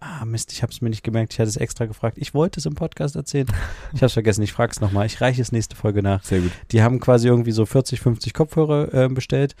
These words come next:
Speaker 2: Mhm.
Speaker 1: haben dazu noch drei Sender bekommen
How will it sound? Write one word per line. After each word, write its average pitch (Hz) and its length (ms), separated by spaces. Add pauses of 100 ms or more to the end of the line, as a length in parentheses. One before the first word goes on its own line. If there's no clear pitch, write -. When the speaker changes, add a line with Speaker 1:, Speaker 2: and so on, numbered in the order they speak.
Speaker 2:
Mhm. 110 260
Speaker 1:
haben 123 180
dazu 139 540
noch 117 300
drei 104 340
Sender 107 360
bekommen 180 520